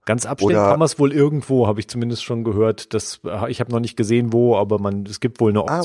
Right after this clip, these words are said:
Speaker 1: Option, ja, die Augen irgendwie
Speaker 2: Hab ich
Speaker 1: dann
Speaker 2: noch nicht
Speaker 1: ab-, ja,
Speaker 2: gefunden,
Speaker 1: vielleicht
Speaker 2: okay.
Speaker 1: in Bedienungshilfen oder irgendwo versteckt. Da werden wir, müssen wir jetzt noch stochern in den nächsten Tagen. Da wird sich sicher
Speaker 2: Ja, aber
Speaker 1: noch
Speaker 2: da gibt's ja
Speaker 1: manches finden.
Speaker 2: tausend interessante Sachen,
Speaker 1: Ja.
Speaker 2: dass man irgendwie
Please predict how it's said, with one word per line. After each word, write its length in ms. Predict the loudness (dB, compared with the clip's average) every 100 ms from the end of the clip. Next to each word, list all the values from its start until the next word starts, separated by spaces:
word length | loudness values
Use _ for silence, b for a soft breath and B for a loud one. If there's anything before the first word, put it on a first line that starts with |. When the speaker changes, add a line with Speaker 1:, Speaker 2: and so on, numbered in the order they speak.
| 2
Speaker 1:
Option, 300 | 2 2 -2
ja, 360 | 0 2 2 0
die 180 | -2 -2
Augen 260 | -2 -2
irgendwie 240 | -4 -2 0
Speaker 2:
Hab 80 | 2
ich 60 |
Speaker 1:
dann 80 | 2
Speaker 2:
noch 40 | 0
nicht 160 | -2
Speaker 1:
ab-, 60 | -4
ja, 60 | 0
Speaker 2:
gefunden, 220 | 0 0
Speaker 1:
vielleicht 180 | 0 0
Speaker 2:
okay. 80 | 0
Speaker 1:
in 80 | -2
Bedienungshilfen 880 | -2 -4 -4 -4 0 0 0 -2
oder 160 | 0 2
irgendwo 220 | 4 4
versteckt. 540 | 2 0 -2 -4 -2 -2
Da 100 | -2 -4 -4
werden 160 | -2
wir, 100 | 0
müssen 220 | -2 -2 2
wir 80 |
jetzt 140 | 0 0
noch 100 | -2
stochern 360 | 0 0 0 0
in 140 | -2
den 140 | -2
nächsten 320 | -4 -6 -6 -4
Tagen. 340 | -2 -2 -2
Da 80 | -2
wird 180 | -2 -4
sich 200 | -8 -4
sicher 140 | 0
Speaker 2:
Ja, 40 | 2
aber 160 | 2
Speaker 1:
noch 60 | 0
Speaker 2:
da 60 |
gibt's 120 | 0 0
ja 40 |
Speaker 1:
manches 80 | 0
finden. 120 | 2
Speaker 2:
tausend 300 | 2 2 -2
interessante 520 | -8 -6 -4 -4 -2 -2
Sachen, 160 | -2
Speaker 1:
Ja. 120 | -2
Speaker 2:
dass 160 | -2 -4
man 180 | -4 -6
irgendwie 240 | -6 -8